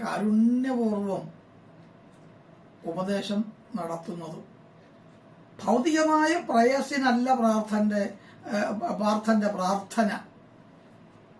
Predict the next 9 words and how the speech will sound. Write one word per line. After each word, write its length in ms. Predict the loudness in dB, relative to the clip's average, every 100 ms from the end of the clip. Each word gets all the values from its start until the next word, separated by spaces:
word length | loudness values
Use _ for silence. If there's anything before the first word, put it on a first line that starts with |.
| -20 -20 -20 -20 -20 -20 -20 -4
ഭൗതികമായ 680 | 2 2 4 4 4 4 4 2 2
പ്രയസ്, 560 | 2 4 2 0 -8 -10 -16 -20 -20 -4
പ്രയസും 520 | 2 4 4 0 -2 -2
ശ്രേയസ്സും, 600 | -2 0 2 0 -4 -8 -4
ഭൗതിക 320 | 0 0 0 0 -2
സുഖാനുഭോഗങ്ങളുടെ 1080 | 0 2 2 2 2 2 2 2 4 4 2
ലഭ്യതയ്ക്ക് 520 | 2 0 0 0 -2 0
വേണ്ടിയുള്ള 400 | 2 2 2 0 -2 -4 -14 -14 -2 0
ആഗ്രഹമാണ് 600 | 4 6 6 6 4